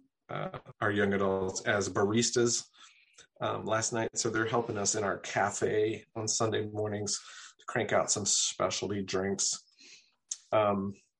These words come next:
we have a little coffee area. Basically, we have free coffee for everybody on Sunday mornings, but we have specialty coffee drinks and espresso machine and stuff set up, and all proceeds from that, uh,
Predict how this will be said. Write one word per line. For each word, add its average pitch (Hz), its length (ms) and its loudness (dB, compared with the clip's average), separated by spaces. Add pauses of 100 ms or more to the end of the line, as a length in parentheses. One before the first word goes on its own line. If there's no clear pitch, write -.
(200)
we 120 160 4
have 113 160 4
a 104 40 0
little 101 280 2
coffee 107 520 0
area. 101 540 2 (160)
Basically, 127 460 4
we 117 160 4
have 117 200 0
free 107 240 -4
coffee 95 400 -2
for 90 200 -4
everybody 95 400 0
on 92 120 -4
Sunday 98 280 -2
mornings, 95 440 -2
but - 120 -2
we 104 100 0
have 101 280 2 (400)
specialty - 600 0 (180)
coffee 98 460 -6
drinks 92 320 -4
and 87 80 0
espresso 92 420 -2
machine 92 340 0
and 90 120 -4
stuff 90 240 0
set 98 220 2
up, 95 180 -2 (380)
and 104 220 0
all 113 200 6
proceeds 101 480 2
from 98 200 -4
that, 95 440 -2 (220)
uh, 95 220 -6